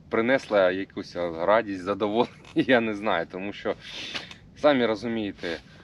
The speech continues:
грудень такий період, е, рибку важко шукати.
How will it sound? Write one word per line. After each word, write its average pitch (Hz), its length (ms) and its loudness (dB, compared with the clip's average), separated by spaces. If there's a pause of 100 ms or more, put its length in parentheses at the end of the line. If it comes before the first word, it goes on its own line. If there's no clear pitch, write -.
(100)
грудень 131 500 2
такий 117 280 -4
період, 127 500 0
е, 101 340 0 (1000)
рибку 110 480 -4
важко 98 420 2
шукати. 113 600 -2